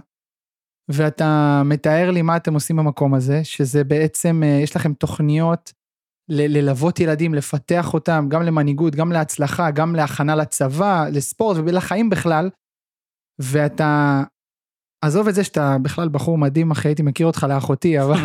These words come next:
<laughs> אבל כאילו באמת היה שם משהו שנגעת בי, שאמרתי, "אני חייב, אני חייב לארח אותו בפודקאסט." עכשיו, באותו רגע לא אמרתי לך את זה. הלכתי והתבשלתי עם זה כמה זמן,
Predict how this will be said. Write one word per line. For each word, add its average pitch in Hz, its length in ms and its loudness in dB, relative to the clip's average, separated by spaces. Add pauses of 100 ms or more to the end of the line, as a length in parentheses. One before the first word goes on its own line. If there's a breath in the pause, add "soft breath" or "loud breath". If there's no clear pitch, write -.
(340 loud breath)
<laughs> - 380 -4
אבל 165 180 0
כאילו 214 300 0
באמת 160 520 0
היה 170 160 0
שם 175 180 -4
משהו 185 380 0
שנגעת 151 600 0
בי, 240 340 0 (440)
שאמרתי, 180 300 0
"אני 185 120 0
חייב, 180 280 0
אני 170 260 -2
חייב 175 220 0
לארח 202 300 0
אותו 170 220 -2
בפודקאסט." 170 320 -4
עכשיו, 156 220 -8
באותו 156 280 -2
רגע 220 180 0
לא 226 100 2
אמרתי 233 300 0
לך 143 200 -2
את 135 140 -2
זה. 147 100 -6 (440)
הלכתי 185 420 0
והתבשלתי 175 1300 0
עם 147 120 2
זה 135 120 0
כמה 147 240 0
זמן, 143 360 0